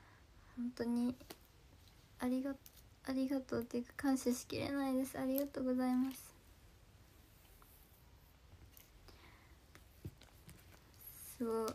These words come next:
すごすぎる準備をしてくださってありがとうございますです。感謝、感謝しかないです、本当に。でも、とっても嬉しいです。ありがとうございます。皆さんも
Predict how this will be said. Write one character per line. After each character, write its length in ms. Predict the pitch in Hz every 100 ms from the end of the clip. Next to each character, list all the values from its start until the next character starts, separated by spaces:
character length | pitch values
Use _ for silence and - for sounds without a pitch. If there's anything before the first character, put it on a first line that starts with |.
| -
す 200 | - 233
ご 120 | 226
す 160 | 240 247
ぎ 200 | 220 220
る 260 | 220 202 208
準 220 | 226 214
備 160 | 208 214
を 40 |
し 80 | 233
て 120 | - 247
く 140 | 208
だ 80 | 233
さ 140 | -
っ 20 | 247
て 180 | -
あ 60 | 262
り 140 | 240
が 100 | 240
と 180 | 247 -
う 60 | 254
ご 100 | 233
ざ 160 | 226
い 60 | 220
ま 160 | 226 240
す 140 | - -
で 80 | 240
す。 120 | - - - - - - - - - - - - - - - -
感 240 | - 247
謝、 300 | 233 - 226 269 302 - -
感 240 | 277 262
謝 160 | 269 247
し 160 | -
か 120 | - 226
な 180 | 240
い 100 | 233
で 120 | 233 247
す、 100 | -
本 220 | 247 240
当 100 | 247
に。 160 | 240 285 - - - - - - - - - - -
で 140 | 254 226
も、 200 | 214 262
と 120 | 247
っ 20 |
て 160 | 233 240
も 140 | 226 220
嬉 240 | 233 233 277
し 200 | 262 233
い 40 |
で 180 | 196 226
す。 300 | - - - - - - - - - - - -
あ 40 |
り 160 | 233 226
が 80 | 233
と 160 | -
う 20 |
ご 100 | 247
ざ 140 | 240 247
い 40 | 240
ま 200 | 240 233
す。 60 | - - - - - - - - - - -
皆 180 | 214 220
さ 180 | 240 226
ん 160 | 202
も 80 | 202